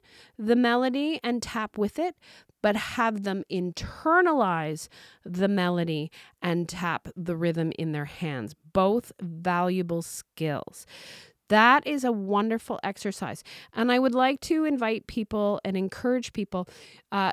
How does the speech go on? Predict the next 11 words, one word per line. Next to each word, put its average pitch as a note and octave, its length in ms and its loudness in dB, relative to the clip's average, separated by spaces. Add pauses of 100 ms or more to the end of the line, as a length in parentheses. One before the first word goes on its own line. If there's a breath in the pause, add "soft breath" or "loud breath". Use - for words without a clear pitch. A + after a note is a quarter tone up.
(120)
to B3+ 120 -4
do B3+ 360 0
this E4+ 200 -4
exercise A#3 540 -4
with G3+ 100 -2
students A3+ 560 -6
of F#3 240 -6 (220)
all F3+ 800 2 (200)
ages. D#3+ 800 -4 (440 loud breath)
Um, E3 380 2
because, A3+ 600 -2